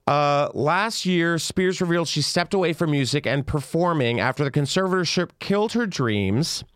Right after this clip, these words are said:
Her last album, Glory, arrived in twenty sixteen. So this was the big comeback song that everyone was waiting for.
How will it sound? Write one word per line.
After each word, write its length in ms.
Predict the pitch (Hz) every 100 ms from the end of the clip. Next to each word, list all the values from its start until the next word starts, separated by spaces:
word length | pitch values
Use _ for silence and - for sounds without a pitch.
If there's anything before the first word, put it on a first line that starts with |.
| _
Her 140 | 131
last 300 | 127 131 120
album, 320 | 131 131 147 135
Glory, 420 | 117 120 117 113
arrived 460 | 101 107 95 92
in 100 | 113
twenty 320 | 107 - 101 92
sixteen. 720 | - - - 107 90 52 - _ _ - _ - - _ _ - - - - - - -
So 380 | - - 170 170
this 460 | 131 127 180 208 -
was 480 | 196 202 202 151 156
the 1000 | 165 156 151 151 147 147 147 143 143 - 135
big 300 | 208 220 185
comeback 580 | 185 202 202 185 180 -
song 1000 | - 180 165 156 151 147 151 147 147 113
that 460 | 120 120 123 123
everyone 520 | 98 135 156 160 156
was 200 | 156 147
waiting 380 | 135 123 123 127
for. 800 | 117 - 117 117 117 113 113 110